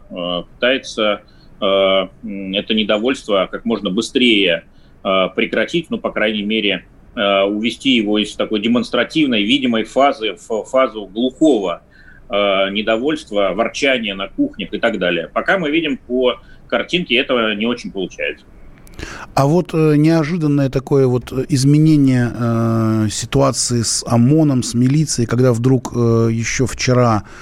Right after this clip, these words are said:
Speaker 2: э, и позавчера, когда мы видели очень жестокие, жестокое обращение с демонстрантами,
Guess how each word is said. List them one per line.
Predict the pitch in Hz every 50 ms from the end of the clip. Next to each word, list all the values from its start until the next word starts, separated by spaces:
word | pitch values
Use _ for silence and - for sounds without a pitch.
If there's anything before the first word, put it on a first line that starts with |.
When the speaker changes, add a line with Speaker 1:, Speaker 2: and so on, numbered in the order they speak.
| - - - -
Speaker 2:
э, | - 113 120
и | 123
позавчера, | 110 - 131 123 107 107 98 - - - 117 113 117 113 110 107 98 101
когда | 98 107 104 101 107
мы | 107 110
видели | 107 113 110 110 104 107
очень | 110 107 - 104 104
жестокие, | 104 104 120 117 - - - 123 107 - - 101 95 104
жестокое | 101 104 - 127 110 - 101 95
обращение | 98 101 110 95 - - 113 101 98 98 95 90
с | - - - 104 98 87
демонстрантами, | 95 101 104 110 110 - - 151 190 226 220 175 - 120 104 98